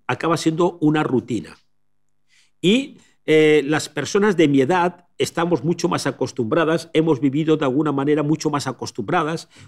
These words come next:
mucho más conformadas con la rutina. Las nuevas generaciones, de alguna manera, no están,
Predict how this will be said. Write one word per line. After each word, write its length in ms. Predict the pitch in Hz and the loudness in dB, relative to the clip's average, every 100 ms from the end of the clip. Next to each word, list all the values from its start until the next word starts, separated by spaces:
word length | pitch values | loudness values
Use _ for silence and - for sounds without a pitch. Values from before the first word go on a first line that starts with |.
| _ | _
mucho 300 | 175 214 190 | 0 2 2
más 200 | 180 - | 0 -2
conformadas 760 | 143 139 - 120 147 175 170 | -2 -2 -2 -2 0 0 -2
con 180 | - 147 | 0 0
la 80 | 131 | 0
rutina. 600 | 117 117 135 107 85 - _ _ _ _ _ | 0 0 0 -2 -6 -16 _ _ _ _ _
Las 220 | 135 123 | -4 2
nuevas 240 | 180 214 - | 4 2 0
generaciones, 840 | 175 160 143 - 175 170 175 - - | 0 0 -2 0 0 2 0 -4 -8
de 120 | 135 | -4
alguna 200 | 131 160 | 0 0
manera, 340 | 151 156 156 156 | 0 0 -2 -2
no 280 | 147 180 | 4 4
están, 520 | 190 - 170 147 92 | 2 -2 -4 -4 -6